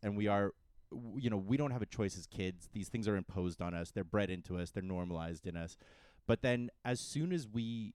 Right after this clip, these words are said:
start seeing the cracks, and as soon as we start seeing the questions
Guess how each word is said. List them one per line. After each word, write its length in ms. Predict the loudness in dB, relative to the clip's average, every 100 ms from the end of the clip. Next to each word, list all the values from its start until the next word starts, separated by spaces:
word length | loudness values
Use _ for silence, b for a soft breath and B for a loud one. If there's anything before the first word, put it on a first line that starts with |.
| _ _
start 400 | -6 2 2 2
seeing 520 | -4 -8 -4 0 0
the 80 | -2
cracks, 480 | -2 -4 -4 -8 -12
and 100 | -6
as 100 | -6
soon 180 | -4 -4
as 120 | -2 -4
we 80 |
start 300 | -4 -2 -2
seeing 640 | -4 -6 -2 0 0 -2 -8 b b b -4
the 80 | -4
questions 800 | 0 0 0 -2 -4 -4 -8